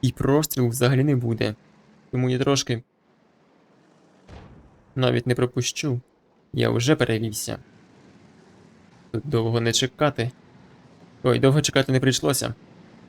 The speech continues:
Та й парику зайде така тичка сумасшедша. Дивіться. Мінімальний простріл.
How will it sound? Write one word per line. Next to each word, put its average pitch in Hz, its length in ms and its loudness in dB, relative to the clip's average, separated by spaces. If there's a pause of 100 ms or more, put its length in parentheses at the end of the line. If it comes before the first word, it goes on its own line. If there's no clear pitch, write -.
(1700)
Та 151 80 4
й 143 80 8
парику 151 540 4
зайде 139 380 6
така 143 300 4
тичка 147 480 2
сумасшедша. 123 840 2 (260)
Дивіться. 120 520 0 (3250)
Мінімальний 143 920 4
простріл. 135 600 0